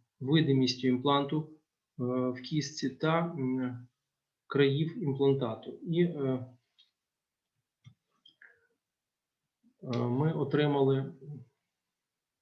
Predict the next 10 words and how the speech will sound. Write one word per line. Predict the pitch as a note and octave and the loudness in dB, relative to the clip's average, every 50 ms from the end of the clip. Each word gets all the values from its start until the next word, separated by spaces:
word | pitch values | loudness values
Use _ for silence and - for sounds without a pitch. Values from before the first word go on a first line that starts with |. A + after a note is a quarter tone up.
| _ _ _ _ _ _ _ _ _ _ _ _ _ _ _ _ G#3+ | _ _ _ _ _ _ _ _ _ _ _ _ _ _ _ _ -6
е, | D#3 B2+ A#2+ B2+ C3 C3 | -4 -2 -2 -2 -2 -2
у | B2+ B2+ B2+ C#3 D3 C3+ | -2 -4 -4 -4 -2 -2
дослідженого | B2+ C3+ C#3 - E3 D#3 C#3+ C3 C3+ C#3 C3+ C3+ C3+ C3+ C3 | -2 -2 -2 2 2 2 4 4 4 4 4 4 4 4 4
матеріалу | C3+ C3 C3 - D3 D3+ E3 F3+ F#3+ F#3+ F3 D3 C3+ - - - - - | 2 2 2 2 2 2 4 4 4 6 6 4 4 2 0 -6 -8 -6
на | B2+ C3 B2+ | -2 0 0
основі | B2 - - C#3 C#3 C3+ C3+ B2+ | 0 -2 -2 0 2 4 4 4
біоскла, | B2 B2+ C3+ C3+ C3 - - - D#3+ E3 E3+ F3+ F3 - - - _ _ _ _ _ _ _ _ _ _ _ _ _ _ _ _ _ _ _ _ _ _ - C3 | 2 2 2 2 0 -2 -4 -4 0 2 2 2 2 0 -6 -18 _ _ _ _ _ _ _ _ _ _ _ _ _ _ _ _ _ _ _ _ _ _ -8 -4
е, | B2 A#2+ A#2+ A#2+ A#2 A#2 A#2 A#2 A#2 A#2 - _ _ _ _ _ _ _ _ _ _ _ _ _ _ _ _ _ _ _ _ _ _ _ _ _ _ _ _ _ _ _ _ _ _ _ _ _ _ _ _ _ _ _ _ _ _ _ _ _ _ _ _ _ _ | -2 -2 -2 -2 -2 -4 -4 -8 -12 -18 -20 _ _ _ _ _ _ _ _ _ _ _ _ _ _ _ _ _ _ _ _ _ _ _ _ _ _ _ _ _ _ _ _ _ _ _ _ _ _ _ _ _ _ _ _ _ _ _ _ _ _ _ _ _ _
перша | - D#3 D3+ - - - C#3+ C3+ | 2 2 2 4 2 2 0 0
стадія | - - - D3+ C#3 C3+ B2+ A#2+ B2 B2 A#2+ A#2 A2+ A#2 | 0 0 2 4 4 4 4 4 2 0 0 0 -2 -6